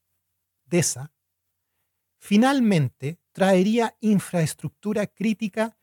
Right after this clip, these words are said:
a las pequeñas comunidades junto al río, carreteras pavimentadas,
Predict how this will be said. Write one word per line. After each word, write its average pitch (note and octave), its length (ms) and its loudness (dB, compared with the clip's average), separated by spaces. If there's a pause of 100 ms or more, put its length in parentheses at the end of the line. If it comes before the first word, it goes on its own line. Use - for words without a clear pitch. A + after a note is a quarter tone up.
(260)
a E3 100 -2
las C#3+ 220 0
pequeñas G#3+ 600 0
comunidades D3+ 720 0
junto D3+ 340 -4
al C#3+ 100 -2
río, A#2+ 340 -12 (720)
carreteras D3+ 640 2
pavimentadas, C#3+ 1040 -4